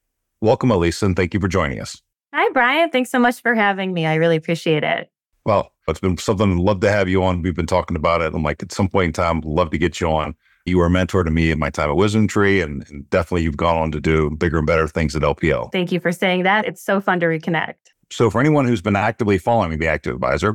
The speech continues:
Speaker 1: pun fully intended, they know we like to get the conversation started by asking, what is the first memory you have related to money or investing?
Speaker 2: As I was thinking about that, I, I certainly worked in my teens and had money memories, but I think my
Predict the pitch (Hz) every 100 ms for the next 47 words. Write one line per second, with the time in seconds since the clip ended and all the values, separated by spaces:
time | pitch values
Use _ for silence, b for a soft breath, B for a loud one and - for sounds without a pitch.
0 | - 110 104 87 101 107 71 71 76 67
1 | 90 - b b b 101 135 151 147 131
2 | 120 113 113 117 110 107 104 101 92 101
3 | - 90 82 82 67 - - 90 107 -
4 | 85 120 147 143 - 110 110 92 90 90
5 | 90 87 101 85 76 76 80 76 73 90
6 | 76 76 71 76 71 65 - - 220 233
7 | 220 - 415 480 330 226 190 180 175 175
8 | 180 - 202 359 254 233 202 180 214 233
9 | _ - 180 156 156 302 269 240 226 214
10 | 190 165 175 180 180 180 226 214 196 _
11 | _ _ 190 190 277 220 175 185 190 349
12 | 370 453